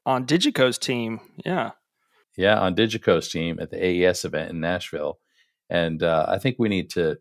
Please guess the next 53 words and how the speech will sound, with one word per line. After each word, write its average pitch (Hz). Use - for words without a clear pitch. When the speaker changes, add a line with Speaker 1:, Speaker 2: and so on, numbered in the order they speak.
Speaker 2:
do 92
that 82
again 78
'cause 78
we, 82
we 90
need 85
to, 76
uh, 67
just -
go 78
and 71
win 90
that -
thing. 65
I -
think 82
we 82
need 78
to -
show 156
Speaker 1:
Only 214
if 208
Speaker 2:
everybody 165
Speaker 1:
I -
Speaker 2:
who's 135
Speaker 1:
get -
to 160
Speaker 2:
boss. 135
Speaker 1:
see 131
Ryan 117
Shelton 110
swing 104
a 87
golf 92
club. -
Um, 92
I, 104
Speaker 2:
I -
don't -
Speaker 1:
I 117
feel 127
Speaker 2:
think 131
Speaker 1:
like 123
Speaker 2:
that's 107
gonna 98
Speaker 1:
every, 92
Speaker 2:
happen. 87
Speaker 1:
every 175
year 165
we 143
stop 127
it, 151